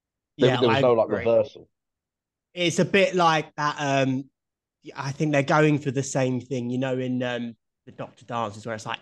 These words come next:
Speaker 2: everybody lives and it's a happy ending. But it, you're right, it doesn't work here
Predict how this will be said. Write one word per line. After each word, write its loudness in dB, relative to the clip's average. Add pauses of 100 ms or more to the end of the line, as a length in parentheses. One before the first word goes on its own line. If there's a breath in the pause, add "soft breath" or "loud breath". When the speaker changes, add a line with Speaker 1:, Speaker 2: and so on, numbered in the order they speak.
Speaker 2:
everybody 0
lives -2
and -18
it's -18
a -14
happy -10
ending. -8
But -4
it, -8 (140)
you're 0
right, 2
it -6
doesn't -2
work -2
here -20